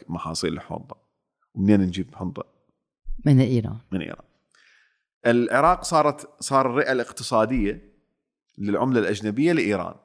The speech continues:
Speaker 1: بسبب الحصار، لأنه ما يقدروا يبيعون نفط. فكل العملة تجي من العراق، كل ال-،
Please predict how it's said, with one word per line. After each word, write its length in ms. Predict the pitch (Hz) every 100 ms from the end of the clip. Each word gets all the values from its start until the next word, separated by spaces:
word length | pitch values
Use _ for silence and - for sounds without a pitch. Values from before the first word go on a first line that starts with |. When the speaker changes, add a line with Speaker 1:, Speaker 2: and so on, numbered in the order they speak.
| _
Speaker 1:
بسبب 260 | - 127 110
الحصار، 460 | 101 98 90 92 - _ _ _ -
لأنه 160 | 98
ما 80 | 101
يقدروا 360 | 107 98 95 95
يبيعون 260 | 82 85
نفط. 500 | 82 - 147 - - _ _ _ _ _ _ -
فكل 320 | 110 - 160
العملة 320 | 123 117 147
تجي 220 | 139 123
من 100 | 113
العراق، 520 | 90 - 87 92 - -
كل 260 | 110 92
ال-، 320 | 87 78 80